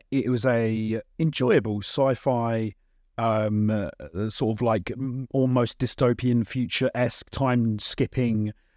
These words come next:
series. Uh, and I think it was, I think it was done in seven or eight episodes, so, you know, very easily, e-, easy to get through.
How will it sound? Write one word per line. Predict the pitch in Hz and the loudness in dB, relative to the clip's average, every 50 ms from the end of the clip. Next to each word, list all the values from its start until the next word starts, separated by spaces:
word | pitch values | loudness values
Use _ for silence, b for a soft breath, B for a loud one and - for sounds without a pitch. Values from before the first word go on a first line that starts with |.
| _ _ _ _ _ - | _ _ _ _ _ -12
series. | - - - 143 120 107 107 101 95 104 - - - _ - | -8 -2 0 2 2 2 2 0 -2 -4 -6 -10 -14 _ -8
Uh, | 123 113 107 107 107 95 | -6 -6 -4 -4 -4 -4
and | 120 123 | -4 -2
I | |
think | - - 190 - | -2 -2 -2 0
it | 190 | 0
was, | 190 139 143 | 0 0 0
I | 156 123 - - | 0 0 -2 -4
think | - - 233 - | -4 -4 -2 0
it | |
was | 220 170 | -2 0
done | - 165 147 135 | 2 2 2 2
in | 127 120 | 2 0
seven | 110 - - - - 131 131 131 139 131 | 0 -4 -6 -2 0 0 2 2 2 2
or | 135 139 139 | 2 2 2
eight | 135 135 120 | 2 2 0
episodes, | 123 - - - - 143 139 143 139 131 | -2 -4 -6 -4 0 2 2 2 0 0
so, | - 123 117 | -2 -2 0
you | 110 113 113 117 | 0 0 0 -2
know, | 110 107 107 | -2 -2 -2
very | 104 117 117 117 117 110 110 110 104 _ | -2 0 0 0 0 0 -2 -4 -4 _
easily, | - 120 120 117 107 101 104 104 104 107 | -2 0 0 0 0 -2 -2 -2 -2 -2
e-, | - 113 123 120 120 | -2 0 0 0 0
easy | 92 123 131 120 117 107 | 0 -2 -2 0 -2 -4
to | - - | -4 -4
get | - 117 92 - | -6 -6 -6 -6
through. | - 117 113 110 107 | -6 -4 -4 -4 -6